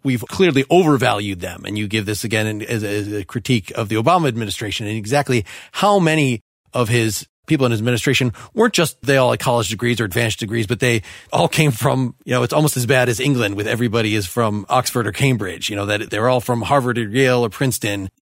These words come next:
So there's something natural, you might say, about,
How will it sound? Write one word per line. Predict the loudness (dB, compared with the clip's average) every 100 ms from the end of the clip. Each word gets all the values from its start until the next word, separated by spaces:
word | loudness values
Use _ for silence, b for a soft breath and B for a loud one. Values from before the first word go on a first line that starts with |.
| -8
So | 0 2
there's | 4 2
something | 2 2 2 2 0
natural, | 0 2 0 0 -2 -2 -4
you | -2
might | -2 -2
say, | -2 -2 0 -2 -6 b b b
about, | 0 2 2 0